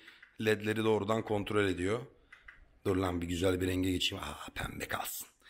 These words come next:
Burada ne var? Yani çok girmeyeceğim buna ama şöyle kabaca i dokuz dokuz bin dokuz yüz K işlemcim var. M S I, e, iki bin seksen Ti'm var. Bunu zaten biliyorsunuz ilk çıktığı zamandan beri kullanıyorum.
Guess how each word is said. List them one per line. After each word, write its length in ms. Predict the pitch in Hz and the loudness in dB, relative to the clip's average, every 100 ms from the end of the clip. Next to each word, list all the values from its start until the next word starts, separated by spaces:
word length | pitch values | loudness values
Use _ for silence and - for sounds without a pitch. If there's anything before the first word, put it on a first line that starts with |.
| - - - 247 | -20 -20 -4 2
Burada 240 | 240 220 | 4 4
ne 160 | 226 180 | 4 4
var? 140 | 190 | 2
Yani 280 | 175 170 180 | 2 -4 -4
çok 240 | 214 - | -4 -2
girmeyeceğim 520 | 220 208 160 151 147 | -2 0 0 0 0
buna 140 | 156 202 | 0 2
ama 460 | 170 151 175 - - - - | 2 0 -2 -10 -20 -20 -8
şöyle 280 | - 170 170 | -2 0 4
kabaca 420 | 190 190 131 165 | 4 4 4 2
i 200 | 185 170 | 2 0
dokuz 260 | 175 175 | 0 2
dokuz 260 | - - - | 0 0 -2
bin 100 | 185 | 2
dokuz 160 | 175 180 | 2 0
yüz 140 | - | 2
K 160 | 180 175 | 4 6
işlemcim 560 | 175 180 170 160 170 | 4 0 2 2 4
var. 260 | 147 156 - - - - | 4 2 -10 -20 -20 -4
M 200 | 143 160 | 0 0
S 260 | - 165 165 | 2 2 2
I, 120 | - | -2
e, 340 | 147 147 151 151 | -4 -2 -2 -2
iki 220 | - 156 | -4 -2
bin 80 | 160 | -2
seksen 500 | 160 151 - 160 - | -4 -6 -2 -4 -2
Ti'm 380 | 165 151 156 139 | -4 -2 -2 0
var. 180 | 131 | 0
Bunu 120 | 131 123 | -2 0
zaten 400 | 135 127 127 120 | 0 0 -4 -4
biliyorsunuz 440 | 127 120 123 113 | -4 -4 -4 -6
ilk 120 | 117 | -6
çıktığı 260 | - - 113 | -6 -6 -4
zamandan 500 | 117 113 117 113 107 | -2 0 0 -2 -2
beri 160 | 104 | -6
kullanıyorum. 640 | - 131 127 127 117 120 | -6 0 2 4 2 0